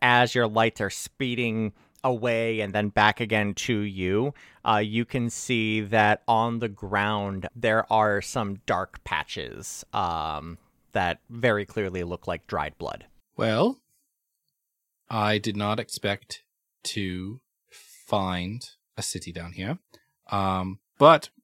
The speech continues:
Speaker 2: uh, more pressing, uh, that's blood there. So can I make a medicine check to determine how recent it is?
Speaker 1: If you got closer to it.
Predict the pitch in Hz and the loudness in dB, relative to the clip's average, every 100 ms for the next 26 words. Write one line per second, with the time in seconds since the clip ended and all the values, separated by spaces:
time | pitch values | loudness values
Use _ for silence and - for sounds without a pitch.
0 | - 107 107 123 160 156 156 - 147 143 | -2 0 2 4 6 6 4 4 4 4
1 | - 95 120 - - 98 92 - 110 131 | 2 -2 -4 -8 -6 -2 -2 -2 -2 -2
2 | - 120 95 87 127 _ _ _ - 90 | -4 0 2 0 -6 _ _ _ -8 -4
3 | 87 123 _ _ _ _ - - 104 90 | -4 -4 _ _ _ _ -16 -8 -4 -2
4 | 87 85 85 - _ _ - - 117 120 | -2 -2 -6 -10 _ _ -10 0 4 6
5 | 120 117 117 117 - 120 123 117 110 107 | 8 8 6 2 -2 -4 2 4 4 2
6 | 110 117 127 - 135 135 131 - 113 107 | 2 2 2 0 0 0 0 -2 0 0
7 | 104 110 - 117 113 113 110 113 104 104 | 0 -4 -6 -6 -4 -2 -2 0 0 0
8 | 98 95 - _ _ _ _ - 117 123 | -2 -4 -12 _ _ _ _ -8 -4 -4
9 | 175 170 180 220 - - - - - - | -4 -2 -2 -2 -6 -18 -20 -20 -16 -10
10 | 143 120 85 - 202 214 147 131 185 | -6 -4 -2 2 0 0 0 2 2